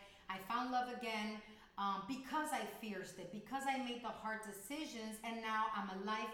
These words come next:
business, relationship, and parenting coach, and I can help other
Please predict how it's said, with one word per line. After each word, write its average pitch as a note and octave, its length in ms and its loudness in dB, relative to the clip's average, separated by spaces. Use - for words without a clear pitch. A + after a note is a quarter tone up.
business, G#3+ 480 -4
relationship, G3 680 -6
and F#3+ 80 -8
parenting A#3+ 560 -2
coach, G3 240 -4
and G#3+ 120 -2
I G#3+ 60 0
can A3 160 -4
help G#3 300 -4
other G3 200 -4